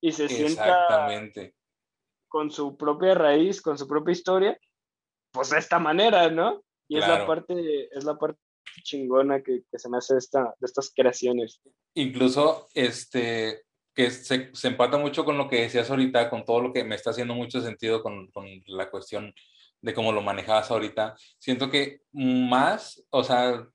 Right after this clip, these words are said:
Speaker 2: ok, entiendo lo que te refieres con esto de hi-, hipismo, whitexican,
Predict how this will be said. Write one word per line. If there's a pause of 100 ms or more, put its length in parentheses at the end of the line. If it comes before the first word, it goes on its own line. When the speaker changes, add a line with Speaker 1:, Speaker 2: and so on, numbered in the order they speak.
(340)
Speaker 2:
ok,
entiendo
lo
que
te
refieres
con
esto
de
hi-, (220)
hipismo,
whitexican,